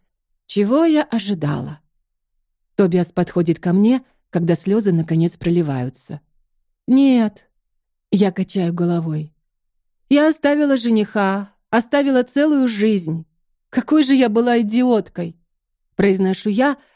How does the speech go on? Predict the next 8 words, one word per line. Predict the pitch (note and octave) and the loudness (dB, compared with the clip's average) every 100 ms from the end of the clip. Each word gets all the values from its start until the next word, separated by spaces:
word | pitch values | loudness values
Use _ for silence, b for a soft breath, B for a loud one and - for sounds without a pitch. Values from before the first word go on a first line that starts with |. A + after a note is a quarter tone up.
| b | b
когда | F#3+ F3+ | -2 2
на | F#3+ | 2
землю | F3+ A3 B3 G3 | 2 2 0 0
падает | F#3 F3+ F#3 F#3+ | 0 0 0 -2
первая | - F3 F3 E3+ | -2 0 0 -2
слеза. | - F#3 E3+ C#3 C3+ _ _ _ _ _ _ | -2 -4 -2 -6 -8 _ _ _ _ _ _
«Сесилия, | _ - E3 D#3 - F3 D#3+ D#3 D#3 D#3 | _ -2 -2 -2 0 2 4 2 2 2
не...» | E3 F3+ E3 | 2 2 0